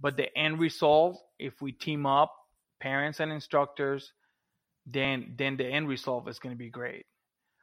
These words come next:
Uh, and it's not gonna happen overnight. It takes time. And that's why I always encourage any, anybody that's joining our team, 'cause we're a team, is to at least give it six months. I, I don't have contracts,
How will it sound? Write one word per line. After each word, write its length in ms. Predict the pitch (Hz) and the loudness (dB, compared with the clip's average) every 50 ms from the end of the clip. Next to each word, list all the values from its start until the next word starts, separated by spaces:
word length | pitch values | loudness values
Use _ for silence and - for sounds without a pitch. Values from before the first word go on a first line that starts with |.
| _ _ - | _ _ -4
Uh, 280 | 127 127 123 120 117 - - - | -2 -2 -2 -2 -2 -6 -6 -4
and 140 | - 147 147 | -4 -2 -2
it's 200 | 143 139 - - | -2 -2 -2 2
not 240 | 156 143 147 143 139 | 6 6 6 6 6
gonna 160 | 151 151 143 | 4 4 4
happen 340 | 143 151 147 - - 151 151 | 6 4 4 4 4 0 2
overnight. 460 | 151 143 135 123 123 123 - - - _ 220 _ - | 2 2 0 -2 -4 -4 -8 -10 -12 _ _ _ -14
It 180 | - 127 - | -12 -12 -10
takes 300 | - - 139 131 - - | -8 -6 -6 -6 -6 -8
time. 540 | - - - 160 156 131 113 107 107 104 110 - _ _ _ _ _ _ _ _ _ _ _ _ - | -8 -2 2 4 4 4 2 0 -6 -14 -18 -20 _ _ _ _ _ _ _ _ _ _ _ _ -12
And 80 | 120 120 | -4 -2
that's 200 | 131 127 127 - | 0 0 4 6
why 140 | 151 139 139 | 8 10 10
I 40 | |
always 300 | 139 143 143 147 147 - | 10 10 8 6 4 2
encourage 680 | 160 147 127 - - 156 170 175 170 160 - - - - _ _ _ _ _ _ - | -2 -8 -2 4 8 10 10 10 10 8 4 0 -10 -10 _ _ _ _ _ _ -4
any, 200 | 143 147 156 - | -4 -2 -2 -2
anybody 460 | 147 147 147 143 143 147 151 156 151 | 0 0 2 6 8 8 8 8 6
that's 360 | 143 147 143 139 131 123 - - - _ - - 135 | 6 6 6 6 4 2 -2 -16 -20 _ -20 -18 -10
joining 420 | 117 - 147 151 151 151 151 151 143 | -4 -2 0 0 2 0 0 2 4
our 120 | 139 139 | 4 4
team, 600 | 131 - - 240 294 285 208 160 165 180 214 233 226 _ _ _ _ _ _ _ _ _ _ _ _ - | 2 0 -6 -4 -2 -2 -2 -2 -2 -2 -4 -6 -8 _ _ _ _ _ _ _ _ _ _ _ _ -10
'cause 160 | 139 123 127 | -10 -8 -2
we're 180 | 135 147 147 131 | 0 2 2 2
a 100 | 120 - | 2 -2
team, 460 | - 233 269 254 170 139 139 139 139 _ _ _ _ _ _ | -4 -2 -2 0 -2 -2 -4 -6 -10 _ _ _ _ _ _
is 160 | - 156 147 - | -6 -6 -6 -2
to 120 | - 180 | 2 4
at 80 | 170 170 | 4 4
least 280 | 185 214 240 196 165 147 | 4 2 0 0 -2 -2
give 180 | 190 226 240 | -2 0 0
it 80 | 262 226 | 0 -2
six 320 | - - 233 247 240 - | -2 -2 -2 -2 -2 -2
months. 360 | 170 180 214 214 147 - - | -2 -2 0 0 -2 -2 -2
I, 140 | - - 160 - | 0 0 4 6
I 120 | 147 170 | 6 6
don't 140 | 220 233 202 | 6 6 4
have 260 | 202 247 262 240 - | 6 6 6 6 4
contracts, 520 | - 156 131 120 - - 113 - - _ | 0 -6 -6 -6 -6 -10 -10 -10 -12 _